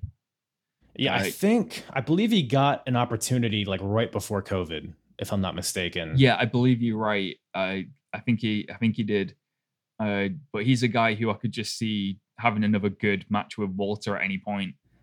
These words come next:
Speaker 2: He,
Speaker 1: Yeah.
Speaker 2: he seems like a natural pick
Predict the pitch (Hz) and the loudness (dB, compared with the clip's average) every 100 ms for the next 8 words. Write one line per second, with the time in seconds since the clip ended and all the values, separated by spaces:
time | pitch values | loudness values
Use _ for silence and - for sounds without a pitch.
0 | _ - 110 104 82 107 131 110 107 - | _ -6 -2 0 0 2 4 4 2 2
1 | 107 104 - - 101 95 92 - _ _ | 4 4 0 -4 0 0 -2 -8 _ _
2 | 120 107 | -2 -2